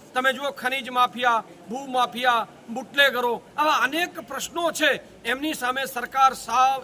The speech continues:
એકદમ નરમ વલણ અપનાવે છે અને ગરીબો ઉપર જે કડક વલણ અપનાવે છે, એની સામે આ મહાવીરસિંહની લડાઈ છે. મહાવીરસિંહ આ યુદ્ધને બહુ ખરી રીતે લડશે અને અબડાસા તાલુકાને આમ આદમી પાર્ટીમાં વિજય અપાવશે.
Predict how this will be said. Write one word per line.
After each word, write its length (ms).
એકદમ 420
નરમ 260
વલણ 260
અપનાવે 320
છે 140
અને 180
ગરીબો 400
ઉપર 180
જે 140
કડક 340
વલણ 280
અપનાવે 360
છે, 120
એની 260
સામે 220
આ 100
મહાવીરસિંહની 720
લડાઈ 380
છે. 80
મહાવીરસિંહ 560
આ 100
યુદ્ધને 420
બહુ 120
ખરી 300
રીતે 200
લડશે 380
અને 140
અબડાસા 520
તાલુકાને 560
આમ 220
આદમી 320
પાર્ટીમાં 420
વિજય 240
અપાવશે. 460